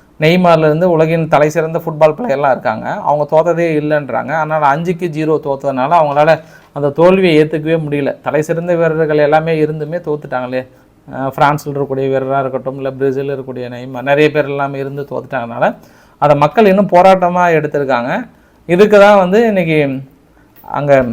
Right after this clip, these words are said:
இஸ்ரேலினுடைய முக்கியமான மினிஸ்டர்ஸ் எல்லாம் லெவல்ல என்ன, எக்ஸ் தளத்துல என்ன போட்டிருந்தாங்கன்னா, "நீங்க ஆதரிக்கிறதுனால உங்களுக்கு இது தேவைதான்" அப்படின்ற மாதிரியான எக்ஸ்ல பதிவு போட்டிருந்தாங்க.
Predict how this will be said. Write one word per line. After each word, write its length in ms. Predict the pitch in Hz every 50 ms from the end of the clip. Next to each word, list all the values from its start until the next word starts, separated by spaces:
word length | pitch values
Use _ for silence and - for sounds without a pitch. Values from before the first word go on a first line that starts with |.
| 113 - - - _ -
இஸ்ரேலினுடைய 960 | 151 165 156 - 208 208 208 196 190 180 160 160 156 151 143 139 135 123 117
முக்கியமான 600 | 139 151 156 - 180 165 160 160 160 165 165 160
மினிஸ்டர்ஸ் 440 | 156 156 165 175 165 170 180 160 165
எல்லாம் 240 | 156 147 147 143 135
லெவல்ல 240 | 135 131 139 143 139
என்ன, 300 | 131 127 131 131 123 117
எக்ஸ் 300 | 127 139 139 - - 160
தளத்துல 180 | 151 147 139
என்ன 200 | 131 135 139 139
போட்டிருந்தாங்கன்னா, 640 | 135 131 127 117 123 123 120 117 120 151 208 269 - - _ _ _ _ _ _
"நீங்க 240 | _ 160 170 165 143
ஆதரிக்கிறதுனால 680 | 135 147 165 190 208 202 196 185 190 185 170 156 160 196
உங்களுக்கு 380 | 240 233 214 190 185 175 170
இது 140 | 165 160 156
தேவைதான்" 640 | 156 151 147 156 160 160 147 147 151 147 131 107 107 - _ _ _ _ _ _ _ -
அப்படின்ற 340 | 143 151 151 151 143 147 143
மாதிரியான 540 | 131 135 160 180 175 151 156 190 185 160
எக்ஸ்ல 280 | 151 147 - 170 160 156
பதிவு 260 | 160 143 143 147 147
போட்டிருந்தாங்க. 640 | 139 135 123 - 120 123 120 113 113 120 143 190 233